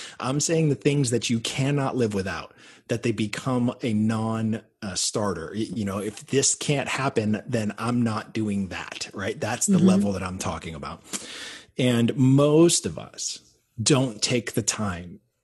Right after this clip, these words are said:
Speaker 1: to discover the difference between those two things. And so we hold on to the many things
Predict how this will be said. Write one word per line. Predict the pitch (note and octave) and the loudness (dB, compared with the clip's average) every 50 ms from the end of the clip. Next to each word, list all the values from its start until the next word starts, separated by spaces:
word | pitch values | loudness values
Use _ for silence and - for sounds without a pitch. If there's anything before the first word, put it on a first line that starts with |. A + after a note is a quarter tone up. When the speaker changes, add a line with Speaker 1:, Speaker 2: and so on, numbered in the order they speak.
| _ - - | _ -8 -4
Speaker 1:
to | - A#3+ | -2 -2
discover | G3+ - - - - - - G2+ F2+ F#2+ F#2+ F2+ F#2 - _ _ | 0 2 2 2 2 2 -2 -2 -2 -2 -4 -6 -6 -10 _ _
the | - G2+ | -4 -4
difference | - - A2+ - - G#2+ G#2 G2+ - | -2 -2 -6 -2 -2 -2 -2 -2 -4
between | - - G2+ - - - G2+ F#2+ F2+ | -6 -6 -8 -8 -6 -4 -4 -4 -4
those | E2+ F2+ F2 - | -6 -6 -6 -6
two | - - - F2+ | -8 -8 -8 -10
things. | E2+ - - - - - - - - - - - _ _ - | -6 -6 -6 -6 -6 -10 -12 -10 -10 -10 -10 -14 _ _ -6
And | A2 G#2 - | -2 -2 0
so | - A2 | -2 -2
we | G2+ A2 A2 | 0 -2 -2
hold | - - - A#2+ C3+ B2+ | -2 0 0 0 0 2
on | B2 G#2 G2 F#2+ F#2 F#2 G2+ A#2+ D3 - _ _ _ - - _ - | 0 0 0 -2 -2 -2 -2 -2 -4 -6 _ _ _ -20 -20 _ -8
to | - - B2+ G#2+ | -4 -2 -2 0
the | G#2 A2 G#2 G#2 G2+ | 0 0 2 2 2
many | G#2 A#2 B2 B2+ C3 C3 C#3+ D#3+ E3+ D#3+ - | 2 4 4 2 2 2 2 4 2 2 2
things | - F2+ D#2 - - - - - - - | -2 -4 -8 -8 -14 -12 -10 -8 -10 -10